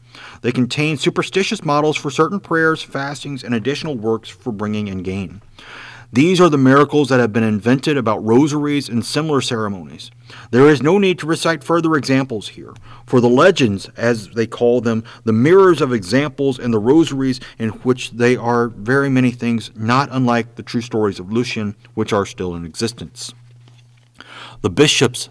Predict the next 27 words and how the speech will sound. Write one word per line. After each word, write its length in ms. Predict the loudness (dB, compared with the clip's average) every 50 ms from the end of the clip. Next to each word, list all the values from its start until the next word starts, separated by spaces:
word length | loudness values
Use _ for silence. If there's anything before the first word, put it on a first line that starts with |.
| _ _
theologians, 680 | 0 2 4 4 6 6 4 4 4 0 -2 -2 -2
and 200 | -4 -4 -2 0
monks 240 | 2 2 0 0 -2
praise 480 | -8 -8 -2 0 0 2 2 0 2 2
these 160 | 0 0 0
freakish 500 | -2 -2 -2 -2 0 0 0 -2 -2 -2 -2
and 180 | 0 0 0 0
wicked 240 | 0 -2 -2 -6 -6
stories 400 | -4 -2 0 0 0 -2 -4 -6 -12 -18 -20 -8 -8
because 260 | -6 -2 -2 -2 0
they 120 | 0 -2
help 340 | 0 0 -2 -2 -2 -4 -4
them 220 | 0 0 0 0 0
get 220 | -2 -4 -4 -2
their 100 | -4 -4
daily 280 | -2 -4 -4 -4 -6 -8
bread. 380 | -10 -12 -12 -12 -14 -16 -20 -20 _ _ _ _ _ _ -20 -20 -20 -20 -4 -2
They 100 | -2 2
do 120 | 2 2
not 220 | 2 2 0 2
put 120 | 2 4 4
up 200 | 4 2 0 -4
with 120 | -8 -8
us, 460 | -6 -6 -6 -6 -6 -10 -14 -14 -14 -16 -18 -20 -20 -18 -6
so 160 | 0 2 2
that 160 | 2 2 -2
Christ's 440 | 0 2 2 2 2 0 -2 -8 -16